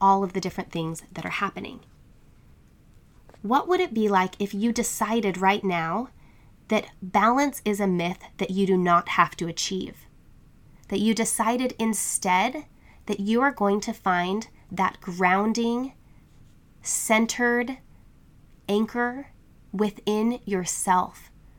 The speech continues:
recognizing that you get to choose and that not everything is an emergency. One of the ways that this shows up, this idea shows up in real life, in my life right now,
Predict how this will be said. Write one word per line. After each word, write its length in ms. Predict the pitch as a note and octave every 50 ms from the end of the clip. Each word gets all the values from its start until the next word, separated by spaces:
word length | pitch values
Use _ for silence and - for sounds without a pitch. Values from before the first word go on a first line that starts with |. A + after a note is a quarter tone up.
| - - - - - F#3+ G3
recognizing 800 | A3+ A#3 A#3 C4 B3+ A3 A3+ G3+ F#3+ F3+ F3+ F3+ - F3+ F3+ F3
that 300 | F#3 F3+ F#3 F#3 F3 -
you 140 | G#3 A3 A3
get 200 | A3+ G#3+ A3 -
to 120 | - G3+
choose 800 | - - - - - - F#3 F3+ F3+ G3+ B3 D4 - - - - - - - - - - - - - - - - - - -
and 140 | G3 G3+ G#3
that 120 | G3+ -
not 280 | G3+ G#3+ G#3+ A3 - - -
everything 600 | G#3 G#3 G#3 G#3+ A3+ G#3+ G3+ - A3+ A3 A#3 A3+
is 260 | - G3+ F#3+ F3+ -
an 80 | F#3 F3+
emergency. 880 | E3+ E3+ E3 E3+ E3+ - A3+ A#3 - - - B3 B3+ C4+ D4+ - - - - - - - - - - - - - - - - - - -
One 300 | G3 G3 A#3 B3+ C4+ D#4
of 100 | D4+ -
the 120 | A#3+ A3
ways 480 | G3 F#3 F#3+ F#3 F#3 G3+ A3+ B3 B3 -
that 180 | - G3 -
this 160 | G3+ G#3+ G3+
shows 440 | - - - - A3 G#3+ A3 A#3 A3
up, 340 | - F3+ F#3 A3 B3+ - -
this 180 | G3 F3+ - G3+
idea 500 | G3 F#3+ F3 - - G3 G3+ G3+ G#3+ G3+
shows 380 | - - G#3 G3+ G3+ G3+ -
up 240 | G3 F#3+ G3 - -
in 180 | - G3 F#3+ F3+
real 320 | F#3 G#3 G#3+ A3+ A#3 A#3
life, 560 | A3+ G3 E3+ E3 E3 F#3 A#3 - - - - - _ - - - -
in 200 | G3+ G3+ G#3 G3+
my 200 | G3 G3 G3+ A3
life 280 | A#3 A3+ G#3 G#3 - -
right 200 | G3 F#3 G3+ -
now, 360 | F3 D#3+ D#3+ D#3+ E3+ G3+